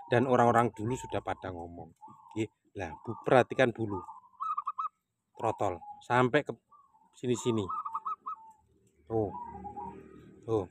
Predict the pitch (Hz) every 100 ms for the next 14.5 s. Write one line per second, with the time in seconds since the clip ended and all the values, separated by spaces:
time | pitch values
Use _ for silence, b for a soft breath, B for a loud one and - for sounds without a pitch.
0 | - - - _ 123 117 92 _ _ _
1 | - - - - 127 107 - - _ 120
2 | 120 131 127 120 113 85 - - - -
3 | - - - - - _ - - 110 92
4 | _ - - _ _ _ _ - 127 113
5 | 113 117 117 101 - _ - - - -
6 | 117 113 120 117 104 98 1077 - - -
7 | 1077 - 1077 - - - 1077 - 104 -
8 | 1077 1077 1077 1077 1077 1077 _ 1077 1077 1077
9 | 1077 1077 1077 1077 1077 - - - - 123
10 | 135 - - - - _ _ _ _ -
11 | 165 170 175 - 127 127 139 120 104 -
12 | - - - - - 156 - 143 - 143
13 | 117 113 104 92 107 92 - - - -
14 | - - - - 113